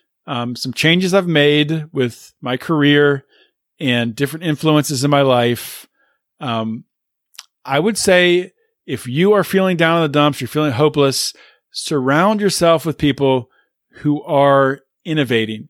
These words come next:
who are doing big things, who are working on things that have a possibility of really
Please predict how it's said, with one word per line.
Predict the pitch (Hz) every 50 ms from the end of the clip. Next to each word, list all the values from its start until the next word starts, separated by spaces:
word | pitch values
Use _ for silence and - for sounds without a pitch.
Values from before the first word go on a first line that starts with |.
| _ _
who | 147
are | 143 135
doing | 120 143 147 147 147 143 127
big | 151 135 143 147 135 123
things, | - _ 147 147 143 135 123 110 110 110 - - - - _ _ - _ _ _ _
who | - 160 151
are | 143 135 123
working | 123 120 143 160 185 175 - 202 190
on | 185 180 175
things | 156 - 180 180 180 180 175 170 156 - - - - _ _ _ _ _ _ _ _ _
that | - 151 120
have | 139 170 196 220 208
a | 190
possibility | - - 202 220 196 - 196 160 185 185 185 185 180 175 175 175 160 151 _ _ _ _ _ _ _ _ _
of | - 139 127 123 - - - -
really | 139 139 156 170 165 165 160 156 156